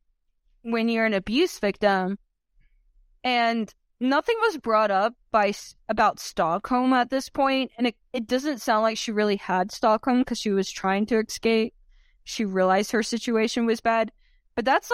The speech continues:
like, a hard, a hard place to be as Rosalind. You were kidnapped at thirteen. This is essentially, like, the only life you know. You have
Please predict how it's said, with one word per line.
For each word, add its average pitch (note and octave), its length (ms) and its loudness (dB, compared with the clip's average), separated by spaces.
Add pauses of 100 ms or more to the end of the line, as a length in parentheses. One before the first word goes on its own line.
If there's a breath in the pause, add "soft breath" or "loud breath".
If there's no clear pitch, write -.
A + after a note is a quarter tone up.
like, - 240 -6 (680)
a C4 80 4
hard, B3+ 400 0 (640)
a B3+ 140 4
hard D4+ 320 0
place B3 300 -2
to A3 60 -4
be F#3 400 -6
as F#3+ 220 -2
Rosalind. E3+ 680 0 (420)
You A3 580 -2 (240)
were B3 120 4
kidnapped D#4+ 380 2
at D#4+ 140 0
thirteen. F#3+ 840 -2
This B3+ 180 -2
is B3+ 340 -2
essentially, D4+ 560 0
like, B3 180 0
the A3 120 -2
only A#3 260 0
life G#3 320 0
you G3+ 100 0
know. F3+ 560 0
You A#3+ 180 -2
have C4+ 540 0